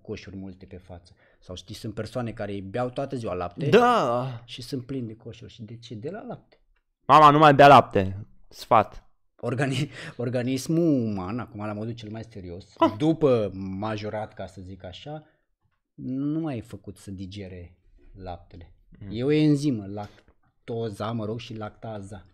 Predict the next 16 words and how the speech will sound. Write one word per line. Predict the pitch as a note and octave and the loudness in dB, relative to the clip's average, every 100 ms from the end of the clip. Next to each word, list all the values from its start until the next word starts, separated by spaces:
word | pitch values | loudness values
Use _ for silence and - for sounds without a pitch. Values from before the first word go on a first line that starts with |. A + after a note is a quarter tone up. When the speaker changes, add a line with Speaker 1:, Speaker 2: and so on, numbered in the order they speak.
| _ | _
Speaker 2:
Pa, | D4+ C4 | 0 2
pa. | C#4+ - - - _ _ | 0 -2 -20 -20 _ _
Speaker 1:
Nu | A#2 C#3+ | 2 2
intru | C3 G#2+ | 2 0
în | D3 C#3 | -2 -2
detalii | B2+ B2+ C3+ A#2 | -2 -2 -4 -6
tehnice, | A2 A#2 A2+ | -8 -10 -4
Speaker 2:
Păi | B2 | -4
și, | - B2+ | -2 -2
Speaker 1:
dar | A#2 A2 | -4 -6
Speaker 2:
păi | C3+ | -6
și | C3 C#3+ | -6 0
la | C#3 | 0
brânză | B2 D3+ C#3 | 0 -4 -4
și | C3+ D3 | -6 -6
astea, | D3 C#3 C3+ B2 - | -6 -8 -10 -12 -18